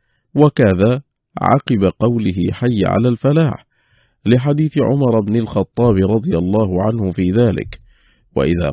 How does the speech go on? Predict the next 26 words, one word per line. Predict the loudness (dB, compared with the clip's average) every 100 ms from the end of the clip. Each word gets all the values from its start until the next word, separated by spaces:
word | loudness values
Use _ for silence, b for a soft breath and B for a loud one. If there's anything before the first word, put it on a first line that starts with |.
| -2
قال | 0 2
المؤذن | 2 0 0 -2 0 -2 -2
في | -2 -4
صلاة | -2 0 0 0
الصبح: | -4 -4 0 0 -2 -10 -12 -18 _ _ _ -4
"الصلاة | 0 0 0 -4 0 2 0 0 -2 0
خير | 0 0 0 0
من | -2 -2 -2 0
النوم"، | -2 0 0 0 0 -4 -6 _ -20 _ -20 -20 _ -4
فإن | -2 0 0 0
المستمع | 0 -2 -4 -4 -4 -2 0 0
يقول | -2 -4 -2 -2 0 -2 -4 -8 -6
مثله، | -2 -2 -2 -2 -4 b b b b 0
ولا | 4 4
يسن | 2 -2 -2 -2 0
ذلك | 0 0 0 -4 -4
عند | -4 -2 0
الإقامة، | -2 -2 -4 -2 -4 -4 -8 -12 _ _ _ _
ثم | -2 0 0
يصلي | -4 -2 0 0 -2 -2
على | 0 0
النبي | 0 -2 -4 -6 -4 -6
صلى | -4 -4 -2
الله | -2 -2 -2 -2 -4
عليه | -4 -4 -4
وسلم، | -2 -4 -2 -4 -2 -2 -2